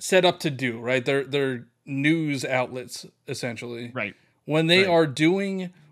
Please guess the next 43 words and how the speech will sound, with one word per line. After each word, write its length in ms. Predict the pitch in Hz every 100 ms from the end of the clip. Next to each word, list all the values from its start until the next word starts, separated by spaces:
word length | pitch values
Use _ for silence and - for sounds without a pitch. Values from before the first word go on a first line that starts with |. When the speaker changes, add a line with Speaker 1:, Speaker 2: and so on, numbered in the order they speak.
| -
Speaker 1:
what 280 | 143 156 147
they 200 | 151 143
are 280 | 139 127
set 320 | 120 - 180 180
up 160 | 175
to 120 | - 143
do, 600 | 120 185 214 226 247 240 _ _ _ _ _ _ _ _ _ -
it 200 | 143 139
is 320 | 143 139 123
good. 300 | 151 120 - _ _ _ _
But 260 | 160 147 139
then 220 | 147 147
when 100 | 143
Speaker 2:
Yeah. 140 | 143 131
Speaker 1:
they 380 | 135 127 127 127 -
try 380 | - 170 180 180
to 540 | 180 160 151 143 127 _ _ _ _ _ _ _ _ _ -
I 100 | 151
don't 200 | 160 143
know, 240 | 139 131 151
even, 240 | 170 160
I 100 | 170
don't 100 | 202
even 120 | 208 175
know 100 | 151
how 140 | 165
to 180 | 139 131 -
put 160 | 190
it. 180 | 147 135 -
I 60 | 156
think 220 | 202 151
Kotaku 640 | 156 - 180 165 156 131
is 140 | 131 127
a 80 |
good 460 | 123 131 131 127 120 _ _
example. 880 | 147 135 131 143 135 123 123 120 113 _ _ _ _ _
Like, 200 | 156 143
they 120 | 127 151
kind 280 | 156 170 175
of 180 | 147 139 _ _ -
take 300 | 170 175 175
it 240 | 156 -
personally, 840 | - 156 175 214 220 233 254 247